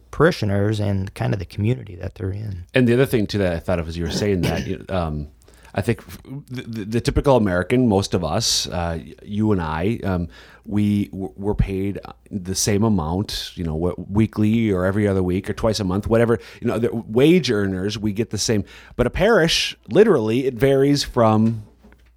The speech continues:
Speaker 2: week to week. And so, uh, the, the pastor and his financial counsel, finance counsel, have to sort of plan and,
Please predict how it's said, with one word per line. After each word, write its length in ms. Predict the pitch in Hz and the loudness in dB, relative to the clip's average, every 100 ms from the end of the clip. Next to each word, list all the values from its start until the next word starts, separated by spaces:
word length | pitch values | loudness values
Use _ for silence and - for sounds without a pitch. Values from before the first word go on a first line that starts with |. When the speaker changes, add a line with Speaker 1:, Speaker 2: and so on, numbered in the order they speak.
| - | 0
Speaker 2:
week 280 | 135 127 - | 0 0 -2
to 100 | 139 | -2
week. 420 | 196 - - - | 0 -2 -6 -4
And 180 | 120 113 | -2 2
so, 220 | 127 110 - - - | 2 0 -4 -8 -4
uh, 80 | |
the, 200 | 110 117 | -2 -2
the 100 | 107 | -2
pastor 560 | 107 117 123 - - 127 | -2 -2 -4 -4 -2 0
and 200 | 98 104 | 0 0
his 160 | 107 - | 0 0
financial 640 | 113 107 110 110 104 90 | -2 0 -2 0 -2 -4
counsel, 600 | - 120 139 - 85 - - | -2 0 0 -2 -6 -8 -8
finance 380 | 120 123 117 | -2 0 0
counsel, 380 | - 87 87 95 - - - - | -4 -6 -6 -8 -12 -20 -8 -4
have 120 | 117 | -4
to 80 | 104 | -2
sort 200 | 120 107 | -2 -2
of 120 | - | -4
plan 500 | - 123 127 104 101 | -2 2 2 2 2
and, 260 | 95 90 | 0 -2